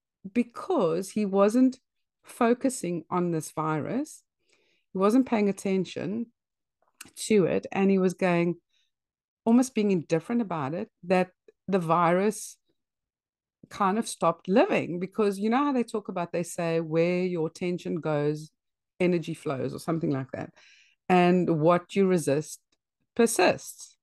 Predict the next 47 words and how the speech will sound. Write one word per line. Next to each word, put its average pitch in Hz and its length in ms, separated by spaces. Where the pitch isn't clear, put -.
So - 160
it 190 140
was 185 120
kind 240 320
of 190 120
that 185 240
sort 170 160
of 165 100
thing. 127 280
Anyway, 285 580
he 269 200
then 349 380
decided 233 520
one 175 260
day, 175 200
he 190 80
said 233 300
to 233 100
his 214 140
body, 160 320
he 190 100
said, 214 260
"Right, 285 300
well, 196 140
clearly 247 480
you 180 420
are 156 340
in 151 320
remission. 170 680
You, 160 180
it, - 260
you 160 180
know, 165 160
it 190 120
wasn't 160 300
progressing 143 480
further." 147 480
He 220 60
then 254 200
said 254 300
to 240 100
his 214 120
body, 160 300
"Let's 233 400
make 240 240
a 214 60
pact. - 500